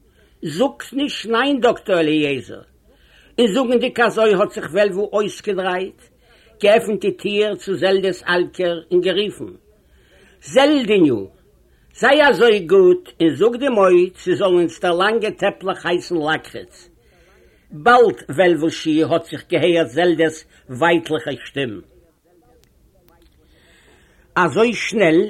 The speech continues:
ווי זיי האבן אפגעמאכט צווישן זיך וועגן א געט, האט זיך זעלדע מיט צער געווען אויף די ליידן פון איר וועלוולען. עס איז איר געווארן נעטער ווי נעכטן און נייער נעכטן.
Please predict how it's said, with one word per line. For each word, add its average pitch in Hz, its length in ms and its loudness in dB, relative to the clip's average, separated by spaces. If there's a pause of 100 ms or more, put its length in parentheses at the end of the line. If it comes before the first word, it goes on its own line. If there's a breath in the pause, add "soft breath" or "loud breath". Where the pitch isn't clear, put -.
(220)
ווי 151 100 -4
זיי 165 280 0
האבן 170 220 0
אפגעמאכט 196 540 -2
צווישן 160 380 -6
זיך 160 320 -8
וועגן 175 220 0
א 160 120 0
געט, 143 400 -6 (760 soft breath)
האט 202 160 0
זיך 214 140 -4
זעלדע 202 400 0
מיט 185 200 0
צער 185 420 0
געווען 165 380 0
אויף 170 180 -6
די 180 100 -2
ליידן 151 440 -2
פון 147 240 -6
איר 143 180 -4
וועלוולען. 110 500 -10 (1040 soft breath)
עס 226 100 4
איז - 60 -8
איר 233 300 0
געווארן 226 680 0
נעטער 247 640 -2
ווי 226 160 -4
נעכטן 226 580 -4
און 208 180 -4
נייער 190 260 -2
נעכטן. 151 380 -12